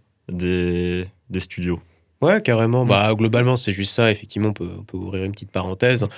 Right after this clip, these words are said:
Speaker 2: Euh, il y avait eu un ensemble de jeux, en fait, qui avaient été sélectionnés, une dizaine, je crois, de mémoire, tous des jeux, des jeux indépendants qui, euh, étaient déjà sortis ou qui allaient sortir.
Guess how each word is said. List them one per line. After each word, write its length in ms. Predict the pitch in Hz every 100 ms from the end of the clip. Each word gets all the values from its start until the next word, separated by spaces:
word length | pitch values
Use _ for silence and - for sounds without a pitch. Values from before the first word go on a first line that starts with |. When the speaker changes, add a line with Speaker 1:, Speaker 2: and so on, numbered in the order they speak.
| - - -
Speaker 2:
Euh, 180 | 92 92
il 60 |
y 40 | 95
avait 300 | 95 110 113
eu 200 | 113 113
un 320 | 98 95 95
ensemble 480 | 104 - 120 110 98
de 160 | 98
jeux, 240 | 98 110 120
en 80 | 101
fait, 200 | 107 -
qui 120 | 90
avaient 160 | 87
été 180 | 90 95
sélectionnés, 560 | - 95 98 - 98 113
une 160 | 98
dizaine, 420 | 90 101 101 113 98
je 100 | 92
crois, 220 | - 107
de 60 |
mémoire, 440 | 95 92 98 110 98 - -
tous 160 | - 107
des 100 | 101
jeux, 320 | 92 101 101
des 140 | 92 92
jeux 100 | 98
indépendants 640 | 95 92 90 92 110 123
qui, 300 | 120 92 95
euh, 120 | 90 - - -
étaient 200 | - 117
déjà 240 | 113 110
sortis 380 | 113 117 - 143
ou 80 | 135
qui 220 | 107 98
allaient 160 | 95 131
sortir. 640 | - 107 - 139 170 98